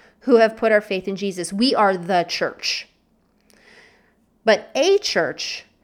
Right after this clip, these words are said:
is where those people congregate and, and come together as an assembly.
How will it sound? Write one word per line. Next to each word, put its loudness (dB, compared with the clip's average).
is 0
where 2
those 0
people -4
congregate -12
and, -6
and -10
come -2
together -4
as -4
an -8
assembly. -12